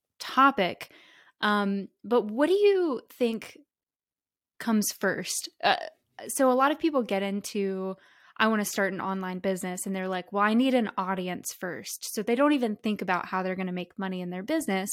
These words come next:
right? They, they go on social media and they start posting videos and content and working really hard on that to gain an audience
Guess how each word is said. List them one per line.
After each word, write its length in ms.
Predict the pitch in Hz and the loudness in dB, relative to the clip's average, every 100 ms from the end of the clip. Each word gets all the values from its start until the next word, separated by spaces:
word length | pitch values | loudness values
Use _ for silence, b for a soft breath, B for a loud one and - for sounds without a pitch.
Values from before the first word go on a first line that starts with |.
| - | -4
right? 260 | 185 196 - | -2 -2 0
They, 240 | 196 196 b b b - | 0 0 b b b 0
they 100 | 202 | 2
go 180 | 214 202 | 2 0
on 120 | 196 | 0
social 280 | 202 190 233 | -2 -2 2
media 360 | 269 294 285 262 | 2 2 2 2
and 120 | 220 | 0
they 80 | 180 | -2
start 300 | - 180 - | -6 -8 -8
posting 440 | 196 185 196 190 | -10 -8 -6 -4
videos 520 | 311 285 277 233 233 | 0 2 2 2 0
and 160 | 202 190 | -2 -4
content 560 | - 254 233 240 226 - | -4 -2 0 -2 -2 -4
and 100 | 196 | -6
working 260 | 190 202 | -4 -4
really 200 | 196 185 | -2 -2
hard 180 | 185 185 | -4 -4
on 160 | 180 185 | -4 -2
that 260 | 214 208 | -2 -2
to 80 | - | -6
gain 260 | 185 269 262 | 0 2 4
an 120 | 240 | 4
audience 560 | 208 208 208 196 - | 2 0 -2 -2 -6